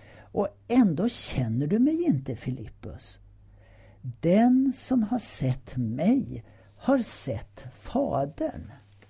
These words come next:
Gång på gång kommer det sedan i Johannes evangelium: "Jag och Fadern är ett." Så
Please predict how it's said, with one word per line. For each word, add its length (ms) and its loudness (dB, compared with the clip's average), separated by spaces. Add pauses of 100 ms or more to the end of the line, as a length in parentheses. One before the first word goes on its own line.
(960)
Gång 420 4
på 160 2
gång 480 0
kommer 340 0
det 120 -6
sedan 500 2
i 220 -4
Johannes 600 -2
evangelium: 840 -6 (380)
"Jag 880 2
och 120 -2
Fadern 960 -2
är 300 -8 (100)
ett." 500 -16 (800)
Så 320 0